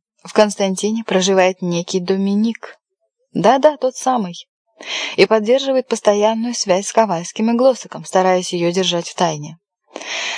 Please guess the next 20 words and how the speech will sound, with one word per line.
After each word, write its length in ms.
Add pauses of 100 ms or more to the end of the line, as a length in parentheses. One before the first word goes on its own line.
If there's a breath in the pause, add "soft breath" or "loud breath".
(120)
До 140
этого 320
Доминик 400
проживал 480
в 40
Виланове, 580 (340)
тот 180
самый 300
дом 360
с 60
башенкой. 520 (840 loud breath)
А 160
потом 500
продал 480
его, 520 (680 loud breath)
а 240
официально 560
продал 300
сестре 320
Ковальского. 720